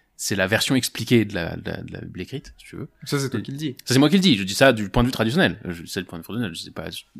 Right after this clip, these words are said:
Speaker 1: c'est dire, voilà, que c'est pas, c'est, si tu veux, là, le, le, du point de vue, du point de vue traditionnel, le Talmud précède, quelque part, la Torah écrite. Voilà. C'est-à-dire que c'est, c'est la
Speaker 2: En
Speaker 1: Torah
Speaker 2: tout cas,
Speaker 1: écrite,
Speaker 2: l'accompagne.
Speaker 1: euh, la, la précède, l'accompagne et en découle,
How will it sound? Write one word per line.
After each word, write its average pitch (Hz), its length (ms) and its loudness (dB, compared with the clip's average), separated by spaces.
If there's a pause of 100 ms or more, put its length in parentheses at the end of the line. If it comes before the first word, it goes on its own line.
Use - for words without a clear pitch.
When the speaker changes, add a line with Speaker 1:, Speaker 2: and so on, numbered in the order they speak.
(180)
Speaker 1:
c'est - 160 -12
dire, 95 140 -2
voilà, 104 200 2
que - 60 -18
c'est 90 80 -12
pas, 92 320 0 (380)
c'est, 98 440 -2
si - 140 -8
tu 127 120 -2
veux, 147 120 8
là, 110 160 8
le, 101 120 2
le, 101 180 0 (100)
du 110 100 -6
point 110 180 0
de 104 40 -8
vue, 131 120 -2
du - 60 -16
point 110 120 -2
de 113 40 -2
vue - 40 -8
traditionnel, 120 300 2
le 104 80 2
Talmud 120 260 2
précède, - 500 0 (360)
quelque - 220 -4
part, 107 480 2
la 87 140 -6
Torah 85 220 -2
écrite. - 360 -12 (600)
Voilà. - 140 -16 (400)
C'est-à-dire 92 320 -2
que 95 360 2 (300)
c'est, 101 220 -2
c'est - 140 -2
la 113 80 2
Speaker 2:
En 110 40 0
Speaker 1:
Torah 120 200 4
Speaker 2:
tout 123 60 4
cas, 165 100 8
Speaker 1:
écrite, 147 180 8
Speaker 2:
l'accompagne. 117 380 0 (140)
Speaker 1:
euh, 123 100 -4 (480)
la, 131 240 2
la 123 140 0
précède, 156 380 4
l'accompagne 143 520 4
et 110 280 4
en 110 100 2
découle, 113 360 0